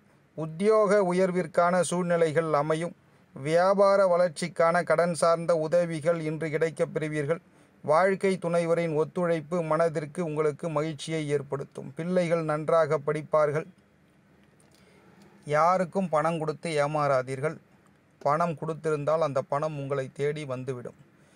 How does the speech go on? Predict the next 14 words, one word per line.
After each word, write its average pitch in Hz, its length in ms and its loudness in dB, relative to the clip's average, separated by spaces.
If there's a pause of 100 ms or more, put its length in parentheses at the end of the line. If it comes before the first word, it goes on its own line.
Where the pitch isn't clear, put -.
(180)
அதிர்ஷ்ட 175 480 2
திசை 160 360 -2
தெற்கு, 156 520 -4
எண் 156 200 -2
ஒன்பது. 151 500 -2 (400)
விசாகம், 180 640 2
அனுஷம், 170 440 0
கேட்டை 170 420 0
நட்சத்திரக்காரர்களுக்கு 151 1400 0
முன்னேற்றம் 160 680 -2
உண்டாகும். 135 580 -2 (1500)
தனுசு 175 340 2
ராசி 175 420 2
என்பர்களே, 151 460 -2